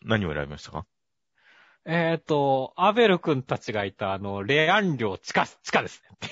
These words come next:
Speaker 1: あー、僕はレアン寮地下に入る階段にしましたね。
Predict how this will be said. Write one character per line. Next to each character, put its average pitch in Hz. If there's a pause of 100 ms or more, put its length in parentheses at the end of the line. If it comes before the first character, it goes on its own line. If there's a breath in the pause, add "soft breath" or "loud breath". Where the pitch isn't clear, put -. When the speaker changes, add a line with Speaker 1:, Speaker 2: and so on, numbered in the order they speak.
(140)
Speaker 1:
あ -
ー、 -
僕 98
は 104
レ 101
ア 139
ン 131
寮 90
地 -
下 139
に 95
入 92
る 78
階 110
段 104
に 95
し -
ま 92
し -
た -
ね。 -